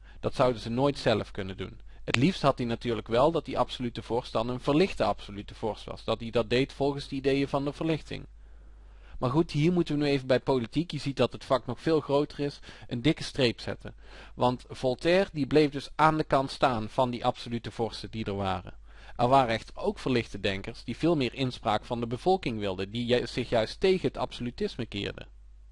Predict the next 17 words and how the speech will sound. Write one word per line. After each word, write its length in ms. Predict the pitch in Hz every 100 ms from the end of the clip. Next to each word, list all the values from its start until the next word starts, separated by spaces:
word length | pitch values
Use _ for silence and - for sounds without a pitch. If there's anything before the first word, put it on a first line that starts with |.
| - - -
Een 240 | - 190 196
van 140 | 165
die 100 | 151
denkers 500 | 131 131 135 131 - - -
was 240 | 117 -
Jean-Jacques 480 | - 135 127 127 -
Rousseau. 420 | 117 110 101 98 - - - - - -
Rousseau 440 | - 147 - 190 202
bepleitte 480 | 143 - 147 135 117
volkssoevereiniteit. 1300 | 156 175 - 131 107 110 104 98 - 95 - - - - -
Alle 220 | - 220
macht 340 | 190 175 185 -
ligt 220 | 131 -
uiteindelijk 460 | 113 113 135 131 120
bij 160 | 113
het 120 | 110
volk 360 | - 120 104 -